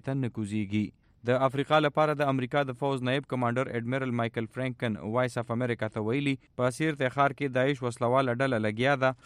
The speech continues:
خپل اثر لاندې ګیر چاپیره نورې سیمې هم د راوستو کوششونه کوي. ده وویل چې په شام کې رقاق ښار چې د داعش مرکز دی، د هغې وروستو تر ټولو مهمه ځای د دغه ډلې لپاره د سیرت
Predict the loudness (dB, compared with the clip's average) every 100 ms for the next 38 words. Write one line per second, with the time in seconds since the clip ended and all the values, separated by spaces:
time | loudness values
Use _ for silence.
0 | -2 -2 0 -4 -2 -2 0 0 0 0
1 | 0 0 -2 -2 -2 -2 0 -2 -2 -2
2 | -2 -2 -4 -4 -4 -2 -2 -2 0 0
3 | 0 -4 -6 -6 -10 -8 -4 -2 0 0
4 | 0 0 -6 2 4 4 4 4 0 0
5 | 2 0 -4 _ 2 4 4 -2 0 2
6 | 2 2 2 2 4 4 4 4 4 4
7 | 0 -2 0 2 0 -2 -4 -4 -2 -2
8 | 0 0 0 0 0 0 0 0 0 -2
9 | -4 -6 -4 -4 -2 -2 -2 0 0 0
10 | 2 2 2 -2 _ _ -2 2 4 6
11 | 4 4 2 2 0 2 2 2 -2 -2
12 | -2 -2